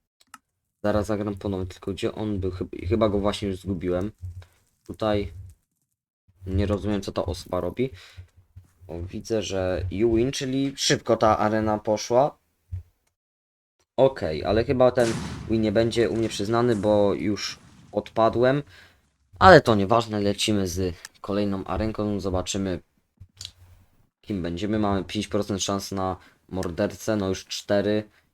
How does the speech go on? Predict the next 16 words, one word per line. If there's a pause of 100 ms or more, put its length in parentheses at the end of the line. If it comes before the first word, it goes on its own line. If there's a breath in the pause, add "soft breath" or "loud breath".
jedno-,
jeden
procent
szans
na
detektywa,
no
zobaczymy. (2250)
Ale
raczej
będę
innocentem,
czy
dobrze
zgadłem? (1400)
Tak.